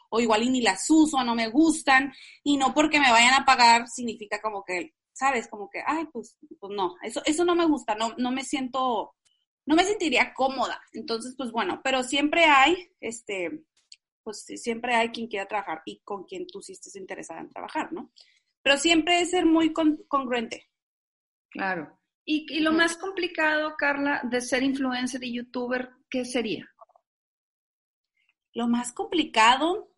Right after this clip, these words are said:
Speaker 1: antes, ahorita no creo que sea tan complicado, pero, pues, obviamente como tu vida es tan pública y, y, y, pues, todo el mundo opina, ¿no? <laughs> Entonces, yo obviamente fui aprendiendo a, a dejar esos comentarios a un lado.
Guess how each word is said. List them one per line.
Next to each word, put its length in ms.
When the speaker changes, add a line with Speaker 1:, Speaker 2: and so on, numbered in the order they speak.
Speaker 1:
antes, 680
ahorita 260
no 140
creo 180
que 100
sea 180
tan 160
complicado, 580
pero, 160
pues, 140
obviamente 420
como 320
tu 160
vida 180
es 120
tan 180
pública 500
y, 480
y, 140
y, 120
pues, 260
todo 120
el 80
mundo 380
opina, 480
¿no? 240
<laughs> 200
Entonces, 640
yo 180
obviamente 920
fui 240
aprendiendo 1080
a, 800
a 40
dejar 300
esos 240
comentarios 460
a 60
un 160
lado. 440